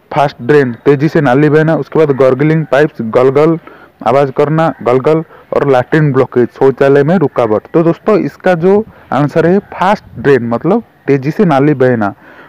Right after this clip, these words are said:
दोस्तों, जब भी ल-, ये जो लैट्रिन septic tank जब भर जाता है दोस्तों,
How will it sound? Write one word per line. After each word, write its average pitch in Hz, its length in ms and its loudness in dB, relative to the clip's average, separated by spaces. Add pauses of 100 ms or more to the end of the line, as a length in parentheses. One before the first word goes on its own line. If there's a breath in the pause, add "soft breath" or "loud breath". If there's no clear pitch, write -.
(100)
दोस्तों, 196 320 0
जब 135 300 -2
भी 208 340 2 (140)
ल-, 120 280 -2 (140)
ये 135 60 -2
जो 165 140 0
लैट्रिन 160 480 0
septic - 400 -4 (120)
tank 160 240 0
जब 143 240 -4
भर 131 200 -2
जाता 151 260 0
है 143 80 4
दोस्तों, 147 400 -2